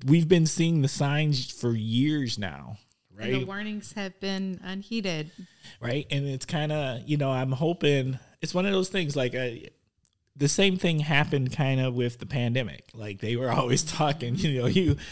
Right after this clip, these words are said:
Speaker 1: you had Bill Gates out there like, "Hey, hey, we need to pay attention to, like, a superbug coming. If there's a superbug, we got problems, y'all." Right.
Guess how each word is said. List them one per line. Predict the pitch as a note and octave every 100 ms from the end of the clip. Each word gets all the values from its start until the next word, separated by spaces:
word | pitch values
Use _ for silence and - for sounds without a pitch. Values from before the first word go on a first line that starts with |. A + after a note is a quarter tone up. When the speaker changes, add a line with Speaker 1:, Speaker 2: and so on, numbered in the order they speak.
| -
Speaker 1:
you | F3+
had | C#3+
Bill | E3+ F3+
Gates | D#3 G3 F#3+
out | C#3 C3
there | B2+ C3
like, | A#2+ A2+
"Hey, | D3+ B2+ - - _ _ _ _ _ _ _ _
hey, | - D#3 A#2+ F2 - - _ _ _ _ _ _
we | D3
need | F#3 G#3+ F#3
to |
pay | A3 D3
attention | D3 D3+ -
to, | - C3
like, | B2+ A2+ _ -
a | G#2
superbug | - C3 A#2+ G#2+ G2+ G2+
coming. | - G#2 F#2 G2+ _ _
If | A2+ G2
there's | D3 D3+
a | -
superbug, | C#3+ D#3 B2+ A2+
we | A#2+
got | A2+ G#2
problems, | - A#2 G#2 A#2 -
y'all." | B1+ A2+ - _ _
Right. | A2 A#2+ A#2+